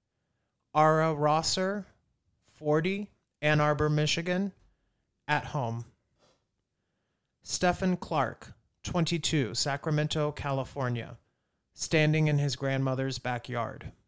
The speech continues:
Botham Jean, twenty-six, Dallas, Texas,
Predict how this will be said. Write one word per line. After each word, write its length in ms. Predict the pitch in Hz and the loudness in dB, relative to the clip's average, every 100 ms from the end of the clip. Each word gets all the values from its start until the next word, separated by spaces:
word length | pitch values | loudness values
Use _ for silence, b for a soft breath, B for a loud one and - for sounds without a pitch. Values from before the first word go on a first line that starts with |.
| _ _ _ _ _ _ _ _ _ _ _ _ _ _ _ 143 | _ _ _ _ _ _ _ _ _ _ _ _ _ _ _ 0
Botham 540 | 147 151 - 160 156 | 2 2 2 2 2
Jean, 580 | 135 143 147 165 208 196 _ - | 2 2 2 2 0 -4 _ -12
twenty-six, 960 | - 165 156 135 - 160 - - - - - _ _ | -2 2 2 2 0 -2 -4 -6 -4 -4 -10 _ _
Dallas, 400 | 147 143 147 147 | 0 2 2 0
Texas, 760 | - 139 120 - 107 - - | -4 -6 -6 -12 -8 -6 -6